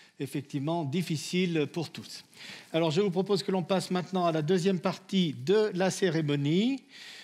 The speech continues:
Il y aura un petit peu plus de monde sur l'estrade. Nous allons faire ça sous forme de table ronde et nous allons commencer par une table ronde autour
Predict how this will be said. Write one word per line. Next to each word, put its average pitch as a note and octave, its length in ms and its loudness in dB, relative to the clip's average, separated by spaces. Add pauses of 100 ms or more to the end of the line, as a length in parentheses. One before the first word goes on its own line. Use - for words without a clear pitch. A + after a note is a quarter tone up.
(180)
Il C3+ 80 -4
y C3 40 0
aura B2+ 120 -2
un D#3+ 80 0
petit D#3+ 160 -4
peu E3+ 140 -2
plus E3+ 280 0
de E3+ 120 2
monde E3 460 0
sur F#3+ 280 0
l'estrade. G3+ 1000 0 (520)
Nous E3 120 0
allons F3+ 140 2
faire E3+ 160 0
ça D#3+ 140 2
sous F#3+ 220 0
forme F#3 360 0
de F#3+ 140 2
table D#3+ 300 0
ronde D#3+ 380 2
et F3+ 60 4
nous D#3+ 220 0
allons D3 160 -2
commencer G3 500 -2
par F#3 640 0 (600)
une F#3 180 0
table F#3 240 2
ronde D#3 540 0
autour F3 720 2